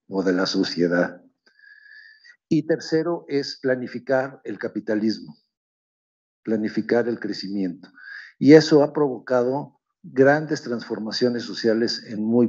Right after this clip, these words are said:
pocos años y ha sacado de la pobreza a muchísima gente. Y por otro lado, el concepto de democracia, eh, eh, bu-, bueno, pues,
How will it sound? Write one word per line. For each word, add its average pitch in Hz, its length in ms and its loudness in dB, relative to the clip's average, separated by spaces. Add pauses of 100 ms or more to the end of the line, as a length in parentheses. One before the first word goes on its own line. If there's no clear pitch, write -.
pocos 104 360 -2
años 85 580 -8 (400)
y 107 140 0
ha 101 60 0
sacado 110 460 0
de 98 80 -2
la 87 180 -8
pobreza 95 580 -4
a 104 60 -6
muchísima 101 580 4
gente. - 400 -8 (720)
Y 143 100 4
por 165 200 6
otro 196 280 6
lado, 160 480 -2 (800)
el 120 180 0
concepto 151 520 0
de 131 140 0
democracia, 123 840 -4 (840)
eh, 123 520 2
eh, 117 120 -2
bu-, 110 240 -6
bueno, 131 260 -4
pues, - 140 -20